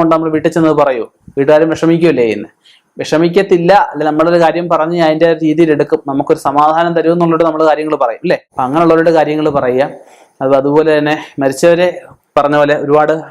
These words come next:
വിഷമാവസ്ഥകൾ പറഞ്ഞ് അവരെ ബുദ്ധിമുട്ടിക്കാതിരിക്കുക. മരിച്ചു കഴിഞ്ഞാൽ നമ്മൾ ചെയ്യേണ്ട ക്രിയാഭാഗങ്ങൾ ഇതാണ്. നമുക്ക് മിക്കവർക്കും ഹൈന്ദവാചാരം അറിയാം, അറിവില്ലാത്തവർ കുറച്ച് പേരുണ്ട്, അറിയാവുന്നവരിരുന്നോട്ടെ, അറിവില്ലാത്തവർക്ക് വേണ്ടിയാണ് ഞാൻ ഈ വീഡിയോ ചെയ്യുന്നത്. പിന്നെ പലരും,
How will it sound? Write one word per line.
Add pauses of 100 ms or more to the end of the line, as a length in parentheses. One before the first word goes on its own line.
(140)
വിഷമാവസ്ഥകൾ (120)
പറഞ്ഞ്
അവരെ (100)
ബുദ്ധിമുട്ടിക്കാതിരിക്കുക. (260)
മരിച്ചു
കഴിഞ്ഞാൽ
നമ്മൾ (100)
ചെയ്യേണ്ട (200)
ക്രിയാഭാഗങ്ങൾ
ഇതാണ്. (200)
നമുക്ക്
മിക്കവർക്കും (100)
ഹൈന്ദവാചാരം (420)
അറിയാം, (280)
അറിവില്ലാത്തവർ (260)
കുറച്ച്
പേരുണ്ട്, (180)
അറിയാവുന്നവരിരുന്നോട്ടെ, (160)
അറിവില്ലാത്തവർക്ക്
വേണ്ടിയാണ് (160)
ഞാൻ
ഈ (100)
വീഡിയോ (180)
ചെയ്യുന്നത്. (560)
പിന്നെ
പലരും,